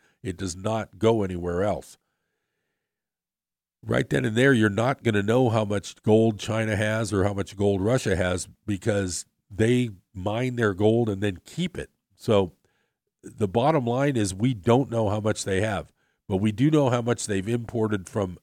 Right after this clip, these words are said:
elsewhere over the last ten or fifteen years, and it's massive.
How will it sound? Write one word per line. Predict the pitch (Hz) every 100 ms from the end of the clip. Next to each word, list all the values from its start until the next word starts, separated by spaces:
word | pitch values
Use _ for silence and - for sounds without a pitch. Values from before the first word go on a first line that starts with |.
| _ -
elsewhere | 117 139 - 101 95 92
over | 95 92
the | 90
last | 95 92 -
ten | 107 98
or |
fifteen | 90 92 98 92
years, | 101 95
and | 90
it's | 85 -
massive. | 85 95 107 107 - 73 -